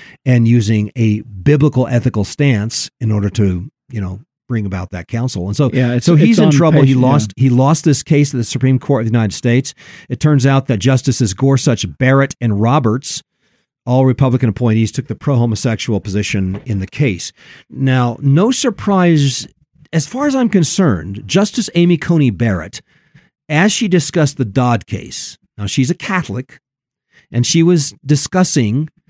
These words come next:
Speaker 1: the Dodds case that would have been the reversal of Roe v. Wade last year. She wanted to be sure that any ruling on the Roe v. Wade case or the Dodds case would not affect, quote, "same-sex marriage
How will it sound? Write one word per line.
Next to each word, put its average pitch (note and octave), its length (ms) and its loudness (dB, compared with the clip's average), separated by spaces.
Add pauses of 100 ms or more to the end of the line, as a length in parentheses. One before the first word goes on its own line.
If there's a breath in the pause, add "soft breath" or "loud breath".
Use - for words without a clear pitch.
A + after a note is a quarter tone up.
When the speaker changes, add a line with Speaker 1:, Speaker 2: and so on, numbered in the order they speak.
(300)
Speaker 1:
the B2 100 2
Dodds C3+ 420 2
case - 360 -6
that A2 180 -4
would A#2+ 100 2
have A#2 60 0
been A#2+ 160 2
the A2 80 4
reversal A2 460 2
of F#2+ 40 2
Roe G2+ 180 2
v. C3 140 2
Wade B2+ 560 -2
last A#2 380 -2
year. F2+ 300 -4 (600 loud breath)
She - 340 0
wanted G#3 320 2
to F3+ 40 0
be F#3 120 2
sure C3 240 2
that A2 180 -2
any E3 260 2
ruling F3+ 520 2
on C3+ 500 0
the G#2+ 640 -2
Roe A#2+ 240 4
v. C#3+ 180 4
Wade A#2+ 280 2
case A2+ 520 -2
or G2 280 -4
the F#2 100 -4
Dodds A#2 320 0
case G2+ 400 -4 (320)
would A2+ 180 0
not C3+ 320 2
affect, D3+ 440 -2 (200)
quote, B2+ 280 0
"same-sex E3+ 760 -2
marriage C3 400 2